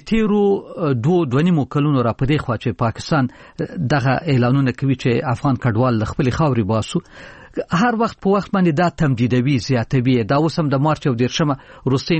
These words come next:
نیټه وه، بیا یې ویل چې لس ورځې. آه، دغه شی په خپله د خلکو ته داسې یو حالت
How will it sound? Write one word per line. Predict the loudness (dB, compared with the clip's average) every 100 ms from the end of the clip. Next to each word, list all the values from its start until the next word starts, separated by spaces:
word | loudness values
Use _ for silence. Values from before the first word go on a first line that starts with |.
| 0
نیټه | 0 0
وه، | 0
بیا | 2 2
یې | 2
ویل | 0
چې | 0 0 0
لس | -2
ورځې. | -8 -8 -10 -14 _ _ _ -20 -16 -6
آه، | -4 -4 -2
دغه | 0 2 0 -2
شی | 0 0
په | 0 -2
خپله | -2 -2 0
د | 0 0
خلکو | 0 0 0
ته | 0
داسې | 0 -2 0
یو | 0
حالت | 0 0 -2